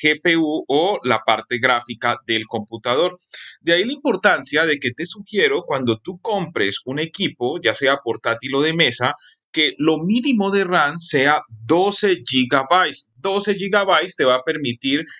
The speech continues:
que tengas más memoria libre para otras funciones. Por ejemplo, lo que va a utilizar la G P U y que te puedan quedar siquiera unas ocho gigas libres para tu equipo. Y eso va a hacer de que cuando tengas que manejar tareas pesadas lo puedas hacer.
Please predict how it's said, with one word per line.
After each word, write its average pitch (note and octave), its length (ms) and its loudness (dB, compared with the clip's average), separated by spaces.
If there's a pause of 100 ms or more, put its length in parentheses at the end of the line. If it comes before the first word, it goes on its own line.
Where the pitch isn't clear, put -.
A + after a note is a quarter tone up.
(140)
que C#3 120 0
tengas C#3+ 560 0
más E3+ 580 -2
memoria E3 560 0
libre E3+ 400 0
para C3+ 320 2
otras A#2 440 0
funciones. D#3 480 -2
Por A#2+ 160 2
ejemplo, B2+ 420 0
lo C#3 140 0
que - 100 0
va A2+ 80 2
a B2+ 80 0
utilizar C3 460 0
la C#3+ 140 0
G E3+ 140 -4
P G3 160 0
U F#3 180 0 (300)
y D3 180 -4
que C#3+ 180 2
te C#3 180 0
puedan G3+ 320 0
quedar C#3+ 280 2
siquiera E3+ 440 0 (180)
unas D#3+ 480 0
ocho G3 460 0
gigas E3 480 0
libres E3 600 0
para C#3+ 360 0
tu C#3+ 100 -2
equipo. C#3+ 440 -2
Y A#2 80 4
eso B2 200 -2
va D3+ 100 4
a D#3 40 2
hacer D#3 240 0
de E3 100 -4
que C#3 140 -4
cuando A2 400 2 (320)
tengas D#3 300 0
que F3 100 2
manejar D3 500 2
tareas B2 420 0
pesadas F3 400 0
lo A2 140 -2
puedas A#2 260 2
hacer. G#3 300 0